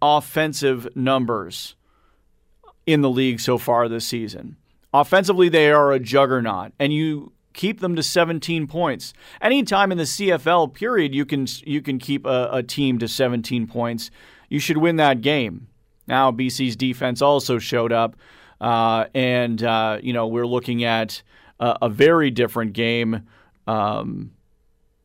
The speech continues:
than we were last week. Although, you know what? I-, if you take anything from, you know, uh, not necessarily actual wins in the win column,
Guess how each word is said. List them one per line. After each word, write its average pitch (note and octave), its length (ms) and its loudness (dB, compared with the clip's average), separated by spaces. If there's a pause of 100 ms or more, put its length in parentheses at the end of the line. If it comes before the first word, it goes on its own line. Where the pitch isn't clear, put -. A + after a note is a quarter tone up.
(120)
than B2+ 140 -2
we A#2+ 100 -2
were A2+ 240 -2
last A2 420 -2
week. A2+ 500 -6
Although, A3+ 340 4
you A3 120 -2
know A3+ 160 2
what? G3+ 260 4 (800)
I-, E3 220 2
if D#3+ 200 -2
you E3 540 0 (1160)
take G#3 240 2
anything D3+ 500 2
from, C3 920 2 (280)
you C3 100 -6
know, A#2 360 -2 (1400)
uh, A#2 300 -2 (760)
not D#3+ 300 0
necessarily C3 880 0 (160)
actual B2+ 380 0
wins B2 260 -4
in A#2 80 -4
the A2+ 180 -4
win D3 380 -2
column, E3 540 -2